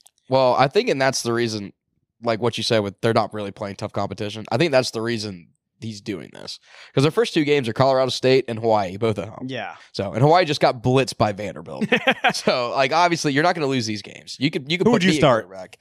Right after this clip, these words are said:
Speaker 3: Who would you
Speaker 1: I would
Speaker 3: start?
Speaker 1: start J J McCarthy.
Speaker 3: Who would you start?
Speaker 2: I think, uh, McN-, blah, blah, blah, Mc-
Speaker 3: McNamara?
Speaker 1: It depends on, it
Speaker 2: McNamara.
Speaker 1: depends on how they look, though. Like, based off of last year, I thought Cade McNamara looked better than McCarthy.
Speaker 2: I do too.
Speaker 1: But
Speaker 3: Yeah.
Speaker 1: McCarthy
Speaker 3: Yeah, yeah.
Speaker 1: coming out of high school, you can tell he has the potential to be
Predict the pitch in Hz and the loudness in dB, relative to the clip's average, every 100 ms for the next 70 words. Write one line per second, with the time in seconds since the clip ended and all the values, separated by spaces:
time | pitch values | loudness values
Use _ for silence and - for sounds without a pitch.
0 | - 196 147 135 220 - 170 143 135 123 | -2 0 4 4 4 4 2 4 2 0
1 | 110 101 98 104 - _ _ _ 175 131 | -6 -8 -8 -14 -16 _ _ _ 0 0
2 | 131 113 92 - _ - 117 135 120 73 | 2 2 2 0 _ -12 -2 -2 -2 -4
3 | 117 113 110 107 117 110 117 _ _ 107 | -6 -6 -8 -10 -14 -12 -14 _ _ -14
4 | 113 110 101 104 113 - 113 107 104 120 | -10 -10 -12 -8 -8 -8 -14 -12 -2 -2
5 | 143 139 139 156 - 175 262 262 139 127 | 0 0 0 0 0 2 2 2 2 2
6 | 214 240 254 233 220 143 139 143 110 104 | 0 0 0 2 2 4 2 0 -4 -4
7 | 113 113 180 226 277 160 117 135 175 190 | -2 2 2 4 2 2 2 2 0 0
8 | 202 160 269 170 - 151 131 139 135 131 | 2 2 2 0 0 0 0 -2 -2 -2
9 | 123 120 113 117 113 98 90 110 104 - | -2 -2 -2 -4 -4 -8 -12 -10 -10 -12
10 | 82 - 135 143 131 143 131 247 262 101 | -18 -8 -2 -2 0 2 4 6 4 4
11 | 170 214 - 131 160 160 175 147 120 131 | 2 2 2 4 4 4 2 2 4 0
12 | - 165 170 165 143 202 220 226 139 139 | 0 0 2 0 0 -2 -2 -2 2 4
13 | 147 139 139 151 156 151 123 110 - 117 | 4 0 -4 -2 2 2 -2 -8 -6 -4
14 | 127 135 113 107 117 117 113 | -2 -2 -2 -8 -8 -8 -10